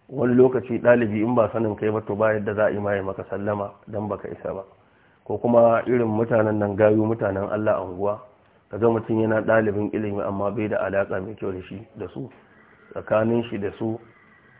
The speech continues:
idan sun zo wucewa sai kaza, sai kaza, sai kaza, sai kaza. Wannan ba daidai bane, bai kamata ba.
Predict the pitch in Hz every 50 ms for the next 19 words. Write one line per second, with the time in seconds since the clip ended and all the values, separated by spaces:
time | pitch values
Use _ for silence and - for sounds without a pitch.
0 | - - 101 107 107 110 107 110 110 113 110 117 113 117 120 117 - - 110 104
1 | 104 101 - - 113 110 - 107 101 101 101 - - 110 107 113 101 104 104 101
2 | - 127 113 117 110 101 104 104 104 - - - _ _ _ _ _ _ _ _
3 | _ _ - 127 117 - - 107 95 95 92 - - - _ _ _ _ _ _
4 | _ _ _ - 117 135 139 127 113 104 104 104 107 117 120 120 123 117 120 123
5 | 120 107 95 98 95 - 110 101 104 110 107 117 104 98 95 95